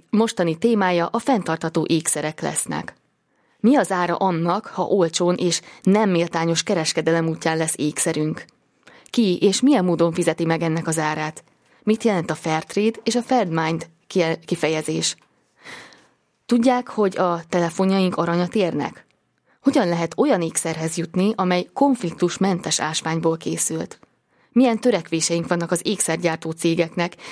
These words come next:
és az értéke-, értékesítőknek? Olyan tényekről hallhatnak, amelyekkel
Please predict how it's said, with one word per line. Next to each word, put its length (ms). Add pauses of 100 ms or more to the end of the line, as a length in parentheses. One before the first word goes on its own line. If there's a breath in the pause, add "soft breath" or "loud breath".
(120)
és 120
az 80
értéke-, 460 (280)
értékesítőknek? 1120 (1200 loud breath)
Olyan 260
tényekről 460
hallhatnak, 680
amelyekkel 760